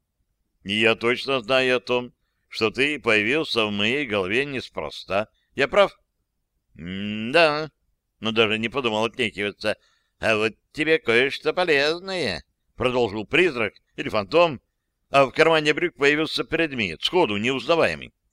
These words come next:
"Воспользуйся с барышнями, когда будете в башне", — посоветовал дух.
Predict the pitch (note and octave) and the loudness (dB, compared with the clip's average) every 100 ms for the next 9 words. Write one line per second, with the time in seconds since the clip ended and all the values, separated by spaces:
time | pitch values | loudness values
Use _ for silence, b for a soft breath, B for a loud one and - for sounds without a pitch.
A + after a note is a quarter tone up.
0 | _ _ _ _ _ _ - D#2+ A2 A#2+ | _ _ _ _ _ _ -10 0 2 2
1 | - B2 D3 C#3 C#3 C3 - C3 B2 A#2+ | 0 4 4 2 -4 -6 -4 -4 -2 2
2 | A#2+ C3 C3 - A#2+ B2+ B2 B2 _ _ | 4 4 2 -8 -10 -8 -8 -14 _ _
3 | - G#2 G2+ A2 B2 C3 - C3+ G#2 G#2 | -2 0 0 -2 -2 -6 -10 -12 0 0
4 | G2+ - G2 G#2+ _ _ _ _ _ - | 2 -6 -16 -20 _ _ _ _ _ -4
5 | A2+ A#2 A2+ A2 G#2+ B2 G#2+ - | -2 0 -2 0 -2 -2 -6 -12